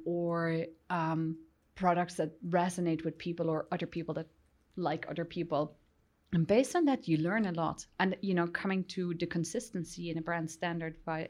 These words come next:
versus a brand guideline, right, is if you try to replicate something that works in London,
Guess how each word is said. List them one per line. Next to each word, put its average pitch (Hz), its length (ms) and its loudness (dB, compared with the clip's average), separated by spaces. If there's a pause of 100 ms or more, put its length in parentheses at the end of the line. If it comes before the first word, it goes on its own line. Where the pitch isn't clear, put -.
versus 160 440 -4
a 165 60 0
brand 160 400 -4
guideline, 170 460 -6
right, 208 200 -4 (800)
is 190 360 0 (640)
if 220 200 2
you 262 120 0
try 208 240 0
to 202 120 -6
replicate 165 560 -2
something 165 280 -2
that 156 160 2
works 160 240 -4
in 156 160 2
London, 151 640 0